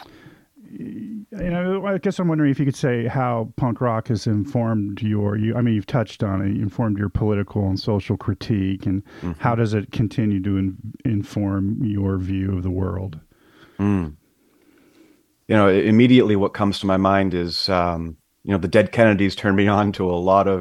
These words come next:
Speaker 1: Mm.
Speaker 2: geopolitical controversies,
Speaker 1: Sure.
Speaker 2: you know, and, um, it, it was a, an education outside of textbooks
Speaker 1: Mm.
Speaker 2: that,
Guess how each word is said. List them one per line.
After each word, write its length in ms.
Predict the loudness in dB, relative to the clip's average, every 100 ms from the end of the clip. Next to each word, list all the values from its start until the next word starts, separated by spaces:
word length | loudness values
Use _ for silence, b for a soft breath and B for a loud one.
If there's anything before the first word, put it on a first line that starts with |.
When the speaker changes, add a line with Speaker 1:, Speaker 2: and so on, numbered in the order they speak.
| -4
Speaker 1:
Mm. 40 | -2
Speaker 2:
geopolitical 500 | 0 2 0 0 -2
controversies, 840 | -2 -2 -2 -2 -2 -2 -2 -4
Speaker 1:
Sure. 120 | -8 -12 -14 -8
Speaker 2:
you 80 | -4
know, 260 | -2 -2 -2
and, 320 | -2 -2 -4 b b _ -2
um, 640 | 2 2 2 0 -2 -8 -18 _ -8
it, 140 | -6 -2
it 80 | 0
was 380 | 2 2 0 -4 -2
a, 80 | 0 2
an 80 | 4
education 580 | 4 2 2 2 4 2
outside 340 | 0 0 0
of 80 | 0
textbooks 600 | -2 -4 -6 -8 -8 -20 _ _ -10
Speaker 1:
Mm. 180 | -10 -14 _ -8 0
Speaker 2:
that, 200 | 0